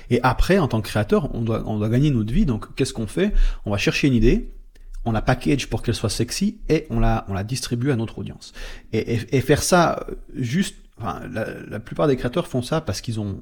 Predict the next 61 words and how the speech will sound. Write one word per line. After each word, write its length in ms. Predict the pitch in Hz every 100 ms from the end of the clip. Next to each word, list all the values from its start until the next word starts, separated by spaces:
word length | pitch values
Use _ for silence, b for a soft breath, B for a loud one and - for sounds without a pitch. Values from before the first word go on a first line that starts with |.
| -
besoin 340 | 113 113 131
de 80 | 117
nourrir 240 | 98 113 120
leur 140 | 92
audience. 460 | 95 120 208 - B B B B
Et 60 | 98
donc, 100 | 110
du 100 | 107
coup, 120 | -
l'au-, 160 | 120
l'audience 400 | 117 120 127 -
est 100 | - -
accro 500 | - - - 160 -
à 80 | -
ces 280 | - 110 104
idées 260 | 127 214 B B B - - - - - - 135
et, 200 | 147 165
euh, 500 | 113 107 104 80 78
elle 200 | - 117
va 140 | 113 135
donc 160 | 110
s'en 160 | - 104
nourrir. 540 | 113 123 127 214 - B B B B B B _ - - - -
Et, 140 | 131
euh, 300 | 127 107 104 -
et, 180 | 113 - -
et 160 | - 127
c'est 120 | 139
une 80 | 143
idée 180 | 190
qui, 200 | 247 -
qui, 180 | 120 -
qui, 100 | - 101
qui 120 | 98
peut 100 | 104
être 140 | 120 120
intéressante, 440 | 110 117 - -
mais 80 | 127
qui, 140 | 123 123
le, 200 | 117 110
le 100 | 113
créateur 420 | - 190 180 151
en 60 |
lui-même, 260 | 123 123 202
il 140 | 127
l'a 100 | 107
trouvée, 360 | - - 143 220
il 80 | 147
l'a 100 | 113
partagée, 460 | 123 - 117 180
mais 80 | 180
il 80 | 123
l'a 80 | 120
même 160 | 151
pas 100 | 156
forcément 440 | 165 131 - 135 160
implémentée 420 | 117 120 113 127
dans 80 | 123
sa 160 | -
propre 360 | - - - 123
vie. 200 | 104